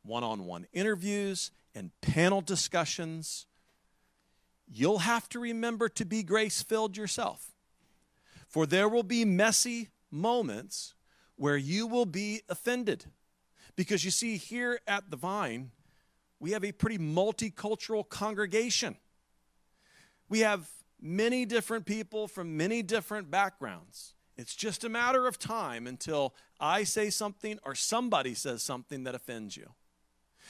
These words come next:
We live in a culture that's cancel culture based. Anytime we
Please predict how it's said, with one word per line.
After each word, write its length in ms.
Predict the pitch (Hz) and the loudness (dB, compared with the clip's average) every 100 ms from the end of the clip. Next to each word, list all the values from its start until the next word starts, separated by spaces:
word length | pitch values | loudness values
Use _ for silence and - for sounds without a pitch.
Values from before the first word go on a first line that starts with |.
| - - | -20 2
We 140 | 156 | 4
live 180 | 170 214 | 6 4
in 80 | 233 | 2
a 60 | |
culture 480 | - 226 247 240 196 | 2 4 4 4 -2
that's 240 | 151 - - _ | -2 -4 -8 _
cancel 440 | - 233 240 240 226 | 0 0 2 2 0
culture 440 | - 220 - 214 | 4 2 4 -2
based. 440 | 156 202 170 - - - | 0 2 2 -2 -8 2
Anytime 480 | 180 220 - 214 202 | 4 4 4 4 4
we 140 | 196 | 0